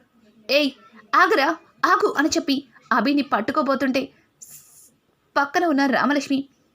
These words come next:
"సీత సార్, అతను, అతను నాకు క్షమాపణ చెప్పడానికి వచ్చాడు,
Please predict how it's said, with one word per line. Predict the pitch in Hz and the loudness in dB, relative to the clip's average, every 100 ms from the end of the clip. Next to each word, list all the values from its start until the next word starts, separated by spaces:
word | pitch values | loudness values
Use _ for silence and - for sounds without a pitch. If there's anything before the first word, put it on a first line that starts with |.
| _ - | _ -12
"సీత | - 220 226 | -4 -2 -2
సార్, | 269 277 269 - _ _ _ _ _ _ _ _ _ - - _ - _ _ - _ - | -2 -2 -6 -8 _ _ _ _ _ _ _ _ _ -20 -20 _ -20 _ _ -20 _ -4
అతను, | 240 285 262 269 - _ _ _ _ - | -2 0 -2 -4 -16 _ _ _ _ -6
అతను | 233 254 277 320 - - _ _ - _ _ _ _ _ _ _ _ _ _ _ _ _ _ _ _ _ 240 | -4 0 0 -2 -10 -20 _ _ -20 _ _ _ _ _ _ _ _ _ _ _ _ _ _ _ _ _ 0
నాకు | 247 240 247 - _ - | 0 0 -2 -6 _ -12
క్షమాపణ | - 262 269 320 311 | -2 0 2 2 0
చెప్పడానికి | 277 233 269 269 247 | 0 -2 0 0 -2
వచ్చాడు, | 240 269 - | 0 -2 -2